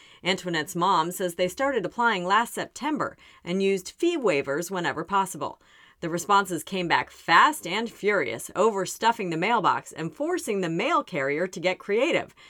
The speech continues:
Antoinette has a three point five G P A, works part-time, and helps take care of her four younger siblings. She will be the first in her family to attend college, and her motivation has even inspired her parents to go back to school and get a degree.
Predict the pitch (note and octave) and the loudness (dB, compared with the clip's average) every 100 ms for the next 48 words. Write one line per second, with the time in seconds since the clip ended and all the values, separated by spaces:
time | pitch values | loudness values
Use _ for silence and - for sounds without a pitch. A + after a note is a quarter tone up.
0 | - - _ F#3 A3+ G3+ F#3 F#3+ C#4 G#3 | -20 -20 _ -4 -2 0 2 2 2 -2
1 | F3+ C#3 F3 A#3+ B3+ A3 F3+ - G3+ G#3+ | -2 -4 -2 -4 -2 -6 -6 0 2 2
2 | F3 G#3 F3+ A3+ A#3 C#3+ D3 D#3+ G#3+ - | -2 -6 -4 -2 0 0 0 -2 -2 -4
3 | - A#3+ G#3+ - E4+ B3+ D#3+ G3+ F#3+ G3+ | -2 0 0 -4 -2 0 -2 -4 -4 -4
4 | - - A#3 A3+ - A#3 A#3+ G3+ E3 C#3+ | -6 -10 -8 -8 -4 -4 -4 -4 -6 -6
5 | - G#3+ A#3+ B3+ F3 F3+ F#3+ - E3 B2 | -2 0 0 0 -2 -2 -6 -6 -6 -8
6 | - - - - - - E3+ E3+ D3+ D#3 | -12 -18 -20 -20 -20 -8 -2 -2 -2 -4
7 | C#3+ - A3+ B3+ F4+ - - F3+ D3 C#3+ | -4 -4 0 0 0 -4 -8 -6 -6 -4
8 | C#3+ C3+ C#3+ D3+ D#3 - C#3+ C#3 G#3 A3+ | -4 -4 -6 -6 -6 -4 -6 -2 2 2
9 | C#3 - - - - E3+ E3+ E3 E3 B3 | 2 -6 -14 -20 -14 -6 -4 0 0 0
10 | B3+ A3 A#3+ B3 A3 C#3+ C#3 - B3+ D4 | 2 0 0 -4 -2 -4 -6 -6 -4 -2
11 | D#4 D4 C#4 - E3+ E3 F3+ F3+ A3 G#3+ | -2 -4 -4 0 2 0 -4 -6 -4 -2
12 | C3+ D3 - D3+ C#3 C#3+ - - F3+ - | -2 -8 -10 -6 -2 -2 -2 -6 -16 -4
13 | F#4 D#4 C#3+ F3+ A3+ - G#3+ E3 C3 D3+ | 0 2 0 -4 -12 -8 -6 -4 -4 -4
14 | G3 F#3+ F3+ A#2+ - | -4 -2 -2 -2 -8